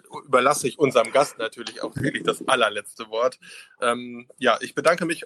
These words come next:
auch heute wieder bei allen ZuhörerInnen, äh, die, die jetzt entweder live dabei waren oder uns auch nachher, ähm,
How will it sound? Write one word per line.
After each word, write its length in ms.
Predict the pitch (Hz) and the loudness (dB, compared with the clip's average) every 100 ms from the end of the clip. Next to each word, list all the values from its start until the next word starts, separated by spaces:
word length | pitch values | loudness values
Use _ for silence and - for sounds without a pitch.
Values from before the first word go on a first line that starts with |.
| _ | _
auch 200 | 143 - | -2 2
heute 300 | 165 190 123 | 2 2 0
wieder 220 | 117 113 | 4 6
bei 260 | 117 117 127 | 6 6 2
allen 320 | 131 143 180 | 2 2 0
ZuhörerInnen, 1600 | 165 180 190 170 175 165 165 165 - _ _ 151 156 175 - - - - - - - | -10 -12 -8 -4 0 0 0 -2 -8 _ _ -2 0 -2 -2 -10 -20 -20 -16 -18 -4
äh, 380 | 143 143 143 139 | 4 6 6 4
die, 240 | 135 135 | -2 -4
die 320 | 123 123 120 | -4 -4 -4
jetzt 280 | 117 113 - | -2 -4 -4
entweder 280 | 123 113 107 | -6 0 4
live 240 | 113 156 | 6 4
dabei 400 | - 120 127 127 | 4 4 6 4
waren 300 | 120 120 123 _ | 2 0 -2 _
oder 460 | 117 117 110 107 | -8 -2 -2 -2
uns 220 | 107 107 - | -10 -16 -8
auch 420 | 104 101 101 - | -4 -4 -6 -6
nachher, 640 | 101 104 110 101 98 98 _ - - _ _ | -2 -2 0 2 2 0 _ -20 -20 _ _
ähm, 800 | 95 95 90 95 95 92 92 92 | -4 -4 -4 -6 -6 -4 -4 -6